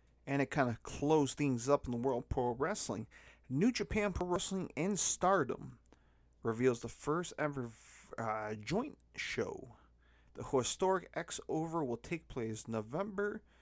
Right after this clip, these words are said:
twentieth. Uh, where exactly it's gonna be happening at? Well, let's see. So event will take place at the Arike Arena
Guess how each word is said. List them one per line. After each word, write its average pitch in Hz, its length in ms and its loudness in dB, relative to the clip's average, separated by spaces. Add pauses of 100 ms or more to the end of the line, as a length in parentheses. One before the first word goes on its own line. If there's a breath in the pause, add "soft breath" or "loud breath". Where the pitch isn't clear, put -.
(800 soft breath)
twentieth. 120 1080 -2 (160)
Uh, 110 180 -4
where 131 280 0
exactly 151 420 0
it's 135 100 -8
gonna 123 180 -2
be - 140 -12
happening 262 680 -6
at? 269 380 -8 (200)
Well, 151 200 -4
let's 151 180 0
see. 104 440 -4 (760 loud breath)
So 127 200 0
event 156 240 0
will 135 80 -2
take - 240 -4
place 160 320 -4
at 127 100 -6
the 110 180 -6
Arike 117 840 -4
Arena 190 520 -2